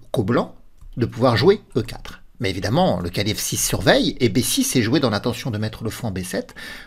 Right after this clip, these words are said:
pour doubler la surveillance de E quatre. Et si cavalier C trois arrive pour essayer d'a-, d'armer la poussée E quatre, le fou F huit peut se mêler à la bataille des cases blanches, alors que c'est un fou de case noire,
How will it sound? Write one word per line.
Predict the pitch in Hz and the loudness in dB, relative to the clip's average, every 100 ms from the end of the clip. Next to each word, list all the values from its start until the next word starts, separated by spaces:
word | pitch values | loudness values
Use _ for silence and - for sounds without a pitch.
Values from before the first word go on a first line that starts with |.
| - | 4
pour | 170 117 | 6 6
doubler | 98 135 175 302 | 4 2 4 0
la | - | 0
surveillance | - 101 123 120 | -4 -4 -4 -4
de | 90 | -6
E | |
quatre. | 90 - - - - - - - - | -8 -14 -16 -18 -20 -20 -20 -12 -4
Et | 120 | 0
si | - 123 | 2 6
cavalier | 147 131 123 | 8 8 6
C | 117 127 | 4 2
trois | - 127 | 4 4
arrive | 98 127 - | 6 4 4
pour | - | -2
essayer | 95 - 123 | -6 -4 -6
d'a-, | - - - - | -8 -12 -12 -6
d'armer | 92 110 120 139 | 0 2 6 4
la | 104 | 4
poussée | - - | -2 -4
E | 98 | -2
quatre, | - - - 113 | 0 0 0 0
le | |
fou | 113 151 | 4 6
F | 120 | 6
huit | - 269 | 4 0
peut | - 120 | 0 0
se | 139 | 2
mêler | 117 156 151 | 4 4 4
à | |
la | 104 | 4
bataille | 107 120 104 | 2 2 2
des | 95 | 0
cases | 92 90 | -2 -2
blanches, | 113 - - - - | -2 -4 -8 -10 -4
alors | 107 | -4
que | - | -4
c'est | - | -6
un | |
fou | - | -6
de | - | -6
case | 117 95 | -4 -2
noire, | 147 302 | -4 -6